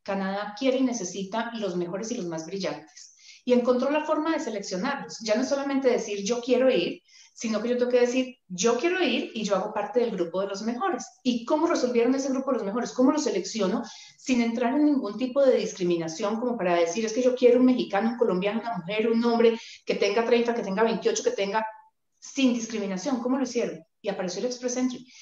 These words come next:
Esto no es sacado de la nada. Esto fue un estudio que se hizo, es un, es un programa, muy, más bien un sistema de procesamiento muy similar al de Australia, y en cierta forma viene copiado del sistema australiano. Entonces resulta que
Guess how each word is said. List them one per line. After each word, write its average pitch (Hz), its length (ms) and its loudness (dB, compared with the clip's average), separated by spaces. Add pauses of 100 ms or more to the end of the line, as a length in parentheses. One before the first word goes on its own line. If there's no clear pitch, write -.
(180)
Esto 247 340 2
no 320 180 4
es 311 300 -2
sacado 294 360 0
de 269 60 0
la 175 100 -2
nada. 175 380 -6 (100)
Esto 226 220 -8
fue 294 100 -2
un 294 60 2
estudio 294 340 -2
que 240 80 -6
se 185 160 -4
hizo, 247 500 -2
es 214 140 -8
un, 233 340 -2
es 202 240 -6
un 226 80 -4
programa, 240 320 -2
muy, 240 160 -4 (100)
más 190 140 -4
bien 226 140 -2
un 185 60 -6
sistema 294 460 -4
de 175 60 -4
procesamiento 180 560 -8
muy 254 140 2
similar 262 380 -2
al 214 100 -6
de 226 60 -4
Australia, 170 580 -4 (400)
y 254 140 2
en 262 80 4
cierta 294 400 -2
forma 285 260 0
viene 302 300 -2
copiado 240 580 -2 (140)
del 185 140 -2
sistema 170 340 -8
australiano. 151 560 -8 (800)
Entonces - 220 -8
resulta 294 300 -4
que 240 380 -4